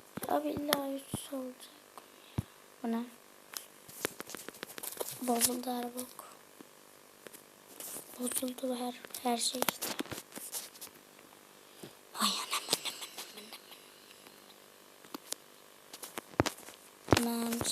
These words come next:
şimdi nereye gidiyoruz? İlk o serüveni şimdi değil de trans-, ne bu? Ramazan. Nasıl oğlum?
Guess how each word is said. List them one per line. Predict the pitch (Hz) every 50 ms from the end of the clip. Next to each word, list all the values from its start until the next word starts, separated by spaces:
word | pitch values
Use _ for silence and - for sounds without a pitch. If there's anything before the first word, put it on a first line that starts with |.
| -
şimdi | - 277 262 269 277 277 269
nereye | 269 277 269 269 262 254 254 254 254
gidiyoruz? | 247 - - 262 269 269 269 277 285 - - - - - - - - -
İlk | 269 240 - -
o | 277 277
serüveni | 269 - - 277 269 269 269 262 269 269
şimdi | - - 285 269 269 277 269 285
değil | 294 294 285 269 254
de | 240 233 - -
trans-, | - 277 262 254 254 - - - - - - - - - - - - - - 254
ne | 254 269 269 254 247
bu? | 240 240 - - - 233
Ramazan. | 226 226 226 233 226 233 233 226 - - - - - - - - - - - - - - - - - - - - - - - - - - - 50 50 - - - - - - - - - - - - - - - - - - - - - - - - - - - - - - - - - - - - - - - - - - - - - - - - - - - - - - - - - - - - - - - - -
Nasıl | - - 247 247 247 - - 254
oğlum? | 247 247 247 240 233